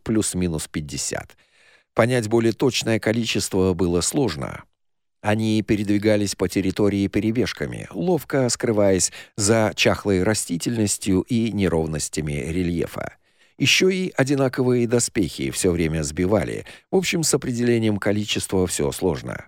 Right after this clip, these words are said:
«Бегун, не пойми меня неправильно, я не пытаюсь создать тебе дополнительные задачи», протянул я. «Что, опять к нашим бежать?» вопросительно посмотрел на меня наемник.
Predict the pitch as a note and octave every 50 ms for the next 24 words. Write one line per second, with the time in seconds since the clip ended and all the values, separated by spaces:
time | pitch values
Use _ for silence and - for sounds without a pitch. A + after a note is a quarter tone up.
0 | _ _ _ _ _ _ _ _ _ _ _ _ - G2 G#2+ A#2+ A2+ A2+ G#2+ F#2+
1 | F2 D#2+ - A#2+ A2 G#2 - - G2 G2 F#2+ F#2+ F#2+ F#2 F2+ - G2+ G2+ G2 F2+
2 | F#2 F#2 F#2+ - - C#3 C#3 A#2 F2 D#2+ C2+ B1 A#1 A1 - - - - _ _
3 | - C3+ C3+ C3+ C3+ B2+ B2+ B2+ B2+ B2 A2+ - A2 A2 G#2 G2+ F2+ - - -
4 | - - G#2 F#2+ E2+ E2+ G2+ F#2+ - - - E2+ E2 F2 E2 D2+ C2+ F#2+ F2+ -
5 | D2+ D2+ C#2 C2+ C2 - - C#2 C2+ C2 C2 C2+ C2+ D2 F#2 E2 C#2 B1 - -
6 | - - A#1 - - D#2+ D2+ - D#2 D2+ C#2+ C2+ A#1 A1+ G#1+ - - - _ _
7 | _ _ _ _ _ _ - - - D#3+ C3 - - _ - - - - E2+ F2
8 | - - F3 G3 G#3+ - - E3 C3+ A2 F#2 D#2 D2+ A1 - - - - - -
9 | _ - C3 A2+ B2 A#2 - A#2+ A2 - - G2 - G2 F2+ E2+ D#2+ - F2+ -
10 | - F2+ D#2+ - D#2 D2+ D2+ D2 D2+ D2+ D2+ D2 C2+ A#1+ A#1+ G#1 _ - D#2+ E2
11 | D#2+ C2 C2 G1+ - - - - - -